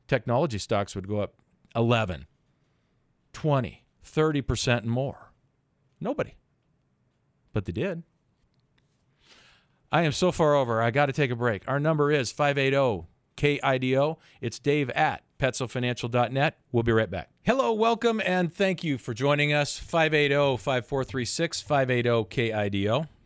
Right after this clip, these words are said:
That is our number. You know what's interesting as I, as I think about, you know,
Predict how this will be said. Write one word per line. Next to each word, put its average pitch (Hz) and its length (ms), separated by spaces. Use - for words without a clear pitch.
That 120 220
is 107 100
our 104 140
number. 113 320
You 190 100
know 240 60
what's 226 200
interesting 127 640
as 110 160
I, 110 140
as 104 220
I 104 80
think 139 340
about, 98 460
you 117 100
know, 101 240